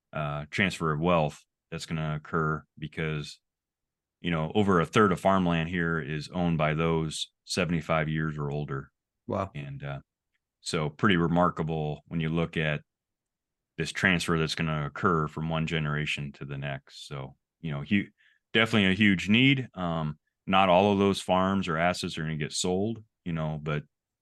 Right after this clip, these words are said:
Speaker 1: hopefully we have strong proactive strategies in place to minimize, uh, the wealth that folks have generated their whole farming career that doesn't leak away from estate or transfer costs or other fees that they,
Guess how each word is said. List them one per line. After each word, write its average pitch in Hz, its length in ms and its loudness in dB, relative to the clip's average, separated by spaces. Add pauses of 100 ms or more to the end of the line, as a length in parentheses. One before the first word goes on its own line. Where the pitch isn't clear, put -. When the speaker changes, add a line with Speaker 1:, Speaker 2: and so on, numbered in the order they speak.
(180)
Speaker 1:
hopefully 87 300 2
we 82 160 2
have 82 260 2 (560)
strong 95 380 4
proactive 90 500 0
strategies 80 640 -2
in 76 100 -6
place 80 360 -2
to - 140 -10
minimize, 80 760 0
uh, 73 160 -6 (800)
the 85 80 2
wealth 92 460 4
that 87 220 0 (180)
folks - 400 0
have 85 120 -2
generated 90 480 2
their 85 160 0
whole 90 160 0
farming 87 380 2
career 87 320 0
that 82 100 -4
doesn't 80 340 -4 (580)
leak 104 260 4
away 90 520 2 (200)
from 78 420 -8 (600)
estate 90 460 2
or 82 60 2
transfer 87 400 0
costs 82 460 -2
or 78 120 -4
other 80 200 -2
fees 78 500 -6
that 71 220 -10
they, 73 320 -8